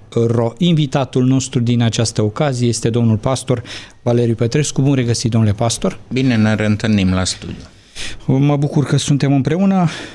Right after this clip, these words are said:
Speaker 1: Avem, ca de obicei, mai multe întrebări din partea telespectatorilor. La unele noi am mai răspuns în trecut, însă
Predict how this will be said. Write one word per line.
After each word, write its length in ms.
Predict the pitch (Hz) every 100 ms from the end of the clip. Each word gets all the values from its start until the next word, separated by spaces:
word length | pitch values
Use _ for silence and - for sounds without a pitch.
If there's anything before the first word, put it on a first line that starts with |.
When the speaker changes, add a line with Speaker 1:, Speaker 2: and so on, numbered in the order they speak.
| - - _
Speaker 1:
Avem, 460 | - 147 151 151 135 - -
ca 160 | - 147
de 80 | 135
obicei, 680 | 117 120 - 160 165 160 - 131
mai 200 | 127 127
multe 300 | 127 135 127
întrebări 920 | 131 117 120 110 127 123 123 120 120 113
din 200 | 117 113
partea 340 | 113 113 -
telespectatorilor. 1300 | 117 127 120 - 120 - 117 - 175 165 156 147 131 - - -
La 160 | - 143
unele 480 | 160 165 156 156 - - - -
noi 380 | 143 143 156 160
am 100 | 160
mai 300 | 160 156 -
răspuns 1120 | - 196 160 165 151 - - 165 135 - - -
în 240 | 131 135
trecut, 600 | - 113 - 131 151 - - - - - _ -
însă 520 | 143 151 - -